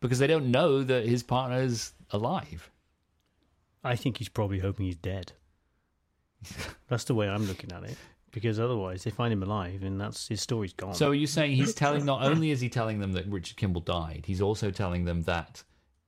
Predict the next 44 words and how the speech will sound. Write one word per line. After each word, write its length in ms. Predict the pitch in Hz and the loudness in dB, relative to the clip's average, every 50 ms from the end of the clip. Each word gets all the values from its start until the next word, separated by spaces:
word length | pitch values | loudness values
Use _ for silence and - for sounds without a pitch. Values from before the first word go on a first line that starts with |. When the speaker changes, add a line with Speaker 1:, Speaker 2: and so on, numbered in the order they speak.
| _ _ - | _ _ -10
Speaker 1:
uh, 220 | - 92 90 87 - - | -8 -8 -8 -8 -10 -14
he 180 | - - 110 113 | -6 -2 0 2
managed 460 | 104 101 95 104 104 101 92 - - | 2 2 2 2 0 -2 -2 -4 -6
to 60 | 101 | -6
somehow 360 | - - 110 101 104 104 98 | -2 0 0 2 2 2 0
get 220 | 92 87 95 92 85 | 0 0 -2 -2 -2
his 120 | 92 85 | -2 -4
partner 400 | - - 104 98 92 82 85 85 80 | -4 -2 -2 -2 -2 -2 -4 -4 -2
out 180 | 90 87 90 85 | -2 -2 -2 -2
of 100 | 82 80 | -4 -6
the 60 | 87 | -6
bus. 460 | 82 85 82 80 80 80 - - - | -4 -4 -4 -4 -4 -8 -10 -10 -8
Speaker 2:
Yeah. 120 | 98 90 85 - _ _ _ _ _ _ _ _ _ _ _ _ _ _ _ _ _ - | -8 -8 -10 -12 _ _ _ _ _ _ _ _ _ _ _ _ _ _ _ _ _ -4
Speaker 1:
But 120 | 90 87 82 | -2 -2 0
we, 140 | 87 85 82 | 0 -2 -2
we, 180 | 82 87 85 | -2 -4 -4
but 200 | 85 82 85 80 73 - | -4 -4 -6 -6 -4 -4
he's 120 | 80 78 - | -4 -4 -2
probably 380 | - 85 78 76 76 78 80 | -2 -2 -2 -2 -2 -2 -2
dead. 200 | 78 80 80 82 - - | -2 -4 -6 -8 -12 -8
Speaker 2:
Oh 160 | - - 120 | -4 -2 0
no, 220 | 120 117 113 110 104 | 2 2 2 2 2
he 80 | 101 | 2
didn't 180 | 101 107 101 101 | 0 0 0 0
make 260 | 98 92 92 95 - | -2 -2 -4 -4 -6
it. 60 | - - | -6 -4
I 80 | 117 | -4
tried. 380 | 113 - - 127 101 90 92 98 | -4 -4 -4 -4 -4 -4 -2 -2
Speaker 1:
Yeah. 140 | 85 76 76 80 80 - | -2 -2 -2 -4 -6 -6
Speaker 2:
Look, 160 | - 131 110 117 | -4 -4 -2 -2
uh, 120 | 117 110 | -4 -4
I'm 160 | - 120 120 120 | -2 -2 -2 -2
a 40 | |
hero. 400 | 117 123 131 120 101 101 110 113 101 - - 104 | -2 -2 -2 -4 -4 -6 -8 -10 -12 -10 -6 -4
Speaker 1:
Mm. 180 | 90 80 73 71 - _ _ _ _ _ _ - | -4 -4 -4 -8 -12 _ _ _ _ _ _ -6
Speaker 2:
I 80 | 117 107 | -4 -2
think 180 | 117 127 113 110 | -2 -2 -2 -4
that, 200 | 123 120 120 117 | -4 -4 -2 -2
that's 160 | 131 120 - | -2 -2 0
how 140 | 120 104 101 | -2 -2 -2
I 60 | 107 | -2
took 260 | 113 - - - - | -4 -4 -4 -4 -4
it. 160 | 170 165 - - _ _ _ _ _ _ - 101 | -4 -6 -8 -10 _ _ _ _ _ _ -10 -10
Speaker 1:
Okay. 240 | 92 - 92 92 | -8 -8 -8 -10